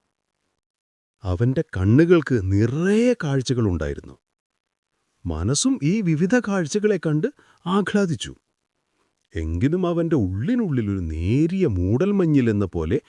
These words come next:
ഒരു പെൺമുഖം മറയാതെ തങ്ങി നിന്നിരുന്നു. ആ, ആ പെൺകുട്ടി, അവളോട് എന്തെങ്കിലും വാക്കുകൾ സംസാരിച്ചിരുന്നെങ്കിൽ അവക്ക് എന്താണ് നഷ്ടമാകാൻ പോകുന്നത്? ആ പെൺകുട്ടി ആരായിരിക്കും?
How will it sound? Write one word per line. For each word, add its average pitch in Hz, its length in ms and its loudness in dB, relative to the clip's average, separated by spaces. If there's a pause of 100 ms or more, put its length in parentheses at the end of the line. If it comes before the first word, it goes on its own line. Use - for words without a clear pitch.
(240)
ഒരു 110 100 0
പെൺമുഖം 143 680 0 (180)
മറയാതെ 160 680 0
തങ്ങി 117 300 2
നിന്നിരുന്നു. 190 540 2 (1200)
ആ, 87 100 -6 (460)
ആ 80 180 -2
പെൺകുട്ടി, 92 600 0 (760)
അവളോട് 87 400 2
എന്തെങ്കിലും 92 480 2
വാക്കുകൾ 92 460 0
സംസാരിച്ചിരുന്നെങ്കിൽ 107 920 0 (120)
അവക്ക് 90 340 -2
എന്താണ് 127 380 4
നഷ്ടമാകാൻ 131 600 2
പോകുന്നത്? 113 420 2 (840)
ആ 90 160 -2
പെൺകുട്ടി 107 560 -2
ആരായിരിക്കും? 110 720 2